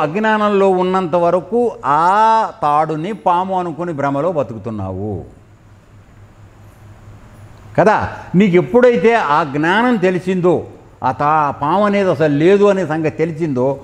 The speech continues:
తాడు ఉన్నది నిజం, అది ఎల్లప్పుడూ ఉండేది ఆ తాడు అనే సంగతి తెలిసిపోయింది. So, దా-, అది ఉండడం వలన ఇది ఉన్నట్టుగా మనం భ్రమించినాం, అవునా కాదా?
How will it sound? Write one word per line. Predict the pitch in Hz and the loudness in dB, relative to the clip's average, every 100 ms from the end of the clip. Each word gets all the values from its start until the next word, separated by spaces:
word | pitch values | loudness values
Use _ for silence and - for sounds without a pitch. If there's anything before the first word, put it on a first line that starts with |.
| - - - - 180 | -16 -20 -20 -2 2
తాడు | 196 240 233 | 4 4 2
ఉన్నది | 214 208 196 185 | 2 0 0 0
నిజం, | 190 170 | 2 0
అది | 165 156 | 2 0
ఎల్లప్పుడూ | 180 170 202 190 | 0 -2 -4 -2
ఉండేది | 180 175 160 | -2 -2 -2
ఆ | 147 | -2
తాడు | 151 160 | -2 -2
అనే | 147 139 | -4 -6
సంగతి | 143 139 | -8 -8
తెలిసిపోయింది. | 110 - - 69 - - - - - - - - - - - - - | -10 -10 -14 -16 -18 -20 -20 -20 -20 -20 -20 -20 -20 -20 -20 -20 -2
So, | 208 208 139 | 0 2 2
దా-, | 156 185 147 | 2 0 0
అది | 147 165 156 | 0 2 2
ఉండడం | 180 202 214 220 | 2 2 2 0
వలన | 247 277 175 - - - 180 | 0 0 -2 -6 -20 -16 -8
ఇది | 220 220 | -2 0
ఉన్నట్టుగా | 208 214 196 233 | 0 0 -2 -2
మనం | 214 180 | -2 0
భ్రమించినాం, | 160 165 151 127 123 98 - - - _ 123 | 0 -2 -4 -8 -12 -14 -20 -20 -20 _ -8
అవునా | 165 185 143 | -4 -4 -4
కాదా? | 101 | -6